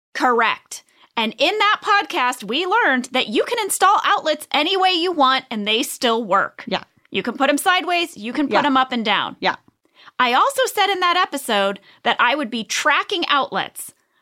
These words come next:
Speaker 1: I'll have you know,
Speaker 2: You didn't forget.
Speaker 1: I didn't forget. And if you look at that outlet, it is now facing up. It is facing the correct way.
Speaker 2: Ta-da!
Speaker 1: I kept my word.
Speaker 2: Well, you did.
Speaker 1: And the outlet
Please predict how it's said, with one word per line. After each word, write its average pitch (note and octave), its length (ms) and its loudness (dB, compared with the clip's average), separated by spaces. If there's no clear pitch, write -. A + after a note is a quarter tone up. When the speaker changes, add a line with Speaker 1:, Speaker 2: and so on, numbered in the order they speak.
Speaker 1:
I'll G#3+ 200 2
have A3+ 280 0
you G4+ 160 -4
know, G4+ 220 4
Speaker 2:
You B3 160 2
didn't A#4+ 320 4
forget. B4+ 600 2
Speaker 1:
I A#3 200 2
didn't F4 380 -2
forget. C#5 640 0
And C4 140 2
if B3+ 140 -4
you C4 140 0
look C#4+ 280 0
at A#4 100 -2
that G4 200 2
outlet, E4+ 440 0
it C4 140 2
is A3 160 0
now A3 240 2
facing F#4+ 720 0
up. - 260 2
It C4 100 0
is B3+ 160 0
facing F4+ 380 0
the D#4+ 100 2
correct C4 420 0
way. G3 420 -2
Speaker 2:
Ta-da! G4+ 1300 2
Speaker 1:
I G#3 100 0
kept G3+ 320 -4
my G3 140 0
word. E4+ 360 2
Speaker 2:
Well, B3+ 320 -4
you G#3 200 -4
did. G3+ 300 0
Speaker 1:
And G#3 160 0
the G#3+ 180 0
outlet C#4 420 0